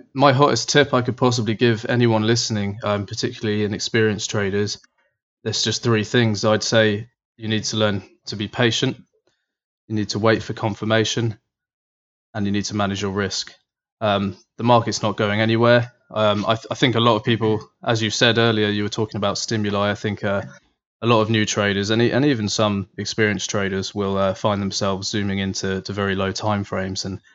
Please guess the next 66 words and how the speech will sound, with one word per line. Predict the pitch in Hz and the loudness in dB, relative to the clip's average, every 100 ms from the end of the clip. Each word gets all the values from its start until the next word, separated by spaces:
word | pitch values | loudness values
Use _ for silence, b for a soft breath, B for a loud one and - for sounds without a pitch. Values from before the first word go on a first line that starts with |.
| b b | b b
and | - 98 | -10 -6
just | 101 - - | -4 -6 -6
looking | 104 104 | -8 -6
for | 98 | -10
things | 95 98 95 | -6 -6 -4
that | 98 | -2
aren't, | 101 95 - | -2 -2 -4
aren't | 104 92 | -6 -4
necessarily | 101 - 104 95 | -6 -4 -4 -4
there. | 95 104 98 92 _ _ _ _ | -2 -2 -2 -4 _ _ _ _
You | 107 | -4
know, | 104 | -2
it's | 101 | 0
very | 120 110 107 | 2 2 2
easy | 107 104 | 0 -2
to | - | -4
get, | 101 104 - | -2 -2 0
get | 110 | -2
yourself | 98 - 98 | -2 -4 -4
down | - 107 98 | -2 -2 -2
to | - | -4
the | 95 | -8
five-minute | - 101 95 107 98 | -2 -4 -2 -2 -2
chart | - 98 95 | -4 -2 -2
or | 98 | -2
the | 92 92 | -6 -6
fifteen-minute | 110 - 107 101 101 90 | -4 -4 -4 -2 -2 -4
chart, | - 98 95 - _ _ _ _ _ _ _ | -4 -2 -2 -6 _ _ _ _ _ _ _
see | - 127 113 | -2 2 2
a | |
spike | 92 - 123 113 101 | 2 -2 2 2 2
and | 98 | -6
just | 95 92 | -6 -6
go, | - 95 | -4 -4
"Wow, | 95 101 95 90 - | 0 2 2 -2 -6
oh | 107 | -6
my | 95 | -6
God, | 98 101 | -4 -4
I, | 104 | -2
I, | 123 120 | -4 -6
I've | 110 | -6
gotta | 110 113 | -2 0
get | 110 | 0
into | 110 107 | 0 -2
this, | 104 95 | -4 -6
I've | 110 | -4
gotta | 107 | -2
get | 104 | -2
into | 101 104 | -2 -2
this." | 104 101 | -2 -2
And, | 101 101 | -4 -4
and | 104 | -4
you, | 101 101 | -4 -4
you | 104 | -6
go | 104 117 107 | 0 2 4
in, | 107 104 | 2 0
you | 101 | -2
don't | 104 98 | -4 -2
manage | 98 95 | -4 -4
the | 101 | -4
risk, | 107 104 - - | -2 -2 -4 -6
you | |
get | - 104 | -8 -8
a | |
bad | 104 101 98 | -4 -2 -2
entry, | 98 95 - 101 | -4 -6 -6 -6